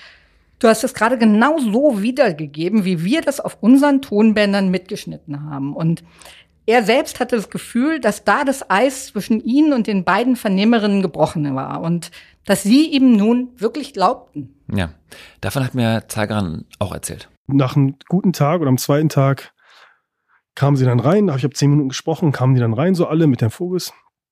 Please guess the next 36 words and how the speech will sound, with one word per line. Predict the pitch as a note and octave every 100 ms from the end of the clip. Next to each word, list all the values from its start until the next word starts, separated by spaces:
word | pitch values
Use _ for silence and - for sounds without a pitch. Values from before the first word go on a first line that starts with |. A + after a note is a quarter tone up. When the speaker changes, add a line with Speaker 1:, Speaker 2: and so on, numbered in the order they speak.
| _ _ _ -
Speaker 3:
Kurz, | - C3+ - - -
"Wir | D#3+ A2+ B2
machen | B2 B2+
das | A#2+ A#2+
und | A#2+
das, | E3
den | D3 D3
und | C#3+
den | C#3+
Komplex", | C#3+ C3 C#3 C3+
dann | -
ist | A2 B2+
er |
raus | A#2 C#3+ D3+
und | B2+
dann |
hieß | B2 C3
es, | -
"Herr | A#2
Zagaran, | A2 C#3 C#3 B2
wir |
wollten | A#2+ C3+
Ihnen |
nur | C3
sagen, | A#2+ A#2+ B2+ B2 - - - _ _ -
ähm, | A#2 G#2+ A2+ _ _ _ _ _ _ _ _ _ _ _ _ _
wir | B2 A#2+
haben | A#2 A#2
einiges | A2+ B2+ B2
von | - A#2+
Ihnen | A#2+
verifiziert, | A2+ G#2+ - G#2+ D3+ B2
so | A#2+ B2+
war's | A#2+ D3 - -
und, | A#2+ A#2 -
äh, | A2+